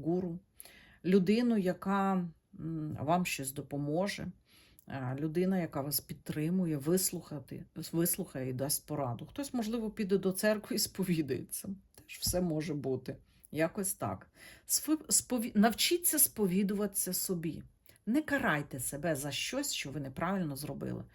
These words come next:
Беріть це як досвід і далі. Живіть далі.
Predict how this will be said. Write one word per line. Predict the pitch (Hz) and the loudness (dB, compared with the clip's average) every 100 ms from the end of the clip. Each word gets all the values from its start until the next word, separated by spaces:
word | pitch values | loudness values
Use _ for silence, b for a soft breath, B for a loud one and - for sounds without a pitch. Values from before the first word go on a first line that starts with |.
| B B B | B B B
Беріть | 160 185 175 - | 6 6 6 4
це | - 156 143 | 2 2 0
як | 135 135 | -2 -4
досвід | 143 190 214 233 - 269 269 b b b b _ 220 | 4 8 8 8 4 0 -10 b b b b _ 2
і | 208 220 233 - _ _ _ _ | 4 4 -2 -8 _ _ _ _
далі. | 170 139 127 - - _ _ | -4 -2 -2 -6 -12 _ _
Живіть | 156 143 170 151 175 - _ 156 | -6 0 2 2 -4 -14 _ -2
далі. | 170 160 135 | 0 0 -2